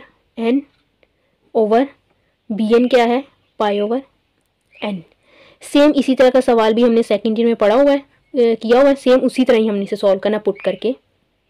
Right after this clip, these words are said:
Put उसमें होता है हमारे पास अगर sine के लिए जो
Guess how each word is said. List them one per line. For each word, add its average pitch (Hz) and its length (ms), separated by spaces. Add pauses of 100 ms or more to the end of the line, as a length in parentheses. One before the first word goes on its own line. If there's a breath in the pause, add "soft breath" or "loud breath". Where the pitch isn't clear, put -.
(720)
Put 277 280 (1040 loud breath)
उसमें 285 240
होता 302 220
है 302 60
हमारे 277 160
पास 269 220
अगर 269 160
sine 233 400
के - 80
लिए 269 100
जो 269 120